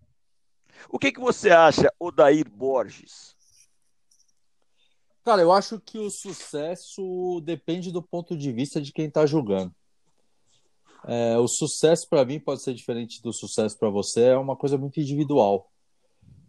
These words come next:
Speaker 2: Porque não, a gente não consegue julgar sucesso por bens materiais que o cara possui ou, é,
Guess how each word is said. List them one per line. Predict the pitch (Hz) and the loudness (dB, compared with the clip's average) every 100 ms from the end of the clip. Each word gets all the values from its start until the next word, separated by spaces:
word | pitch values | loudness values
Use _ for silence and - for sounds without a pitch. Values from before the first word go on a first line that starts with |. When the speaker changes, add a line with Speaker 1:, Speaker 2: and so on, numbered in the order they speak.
| _ - | _ 0
Speaker 2:
Porque | 127 110 - 131 123 120 120 113 110 107 101 95 92 - _ | 0 0 -4 -2 0 2 4 4 4 0 -4 -8 -12 -16 _
não, | 127 131 135 - | -12 -8 -8 -4
a | 127 | 0
gente | 135 - | 0 -2
não | 160 | -2
consegue | 160 160 151 | 2 2 2
julgar | 147 127 123 | 2 2 2
sucesso | 123 - 117 127 - 139 | -2 -4 0 0 -2 -12
por | - 139 | -6 -4
bens | 117 113 131 143 | -2 -2 -2 -2
materiais | 143 135 131 110 110 120 | -4 -2 -2 0 -2 -4
que | - | -8
o | |
cara | - 123 123 | -6 -4 -4
possui | - 113 - 110 113 139 127 | -6 -8 -8 -6 -4 0 2
ou, | 113 110 113 104 - _ _ _ _ _ _ - _ | 2 2 0 -4 -8 _ _ _ _ _ _ -20 _
é, | 110 110 | 0 2